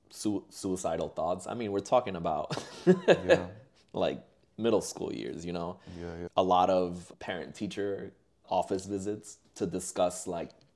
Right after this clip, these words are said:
Speaker 1: how I was emotionally responding to things and what environments could be created for me to, to make it safer.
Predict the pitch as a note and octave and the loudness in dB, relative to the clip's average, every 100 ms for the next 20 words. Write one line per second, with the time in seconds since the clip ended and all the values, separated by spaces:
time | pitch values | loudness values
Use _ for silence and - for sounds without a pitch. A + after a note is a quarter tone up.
0 | _ _ _ - - F2 F2 F2+ E2 D#2+ | _ _ _ -10 -4 0 2 0 -2 -4
1 | F2+ F2 D#2+ D2+ F2 - G2 F#2+ F#2+ F#2 | -6 -4 -6 -6 -4 -4 -4 -4 -6 -6
2 | G2 G2 G2 F#2+ - _ - _ _ _ | -4 -6 -6 -8 -12 _ -20 _ _ _
3 | - F#2 F#2 F#2 D2 F2 D#2+ E2+ E2 - | -2 0 4 4 4 0 -2 -4 -8 -10
4 | E2 D#2+ D2+ D#2+ D#2 D#2+ D#2+ D2 - D#2 | -10 -8 -6 -4 -4 -6 -8 -10 -8 -12
5 | - E2+ D2 - - D2+ E2 F2+ G2+ | -10 -12 -10 -10 -8 -6 -6 -6 -8